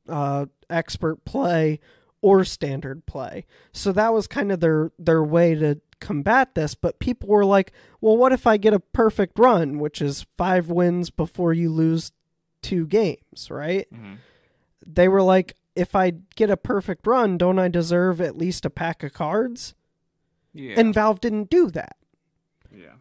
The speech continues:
Speaker 1: If they would have done that, I think they would have kept probably fifty percent of the players, honestly. I, I think you would have gotten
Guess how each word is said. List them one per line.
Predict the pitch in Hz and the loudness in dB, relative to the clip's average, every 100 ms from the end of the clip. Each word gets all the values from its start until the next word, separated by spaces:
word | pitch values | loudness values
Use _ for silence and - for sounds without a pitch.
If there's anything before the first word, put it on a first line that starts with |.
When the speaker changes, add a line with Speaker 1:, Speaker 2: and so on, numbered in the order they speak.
| - | -4
Speaker 1:
If | 302 330 | -2 0
they | 320 320 | 2 2
would | 302 | 2
have | 285 233 | 0 2
done | 262 254 | 2 4
that, | 254 | 2
I | 254 196 | 2 2
think | 226 226 | 0 2
they | 226 | 2
would | 220 | 4
have | 208 180 | 2 -2
kept | - - - - - _ _ - | -4 -6 -6 -14 -16 _ _ -12
probably | - 220 247 262 220 247 | -4 2 2 2 0 -2
fifty | 220 254 240 190 | -2 -4 -4 -6
percent | - 254 - 170 | -6 -6 -6 -6
of | 170 | -6
the | 170 | -8
players, | - 156 127 143 - _ _ _ - | -6 -6 -6 -10 -12 _ _ _ -4
honestly. | 190 233 - - 143 185 _ _ _ _ - | 0 0 -2 -8 -8 -10 _ _ _ _ -4
I, | 180 180 | -4 2
I | 208 | 0
think | 254 240 240 | 0 -2 0
you | |
would | 240 214 | 2 2
have | 202 - | 0 -4
gotten | 190 - 202 202 196 | -4 -2 -2 -4 -4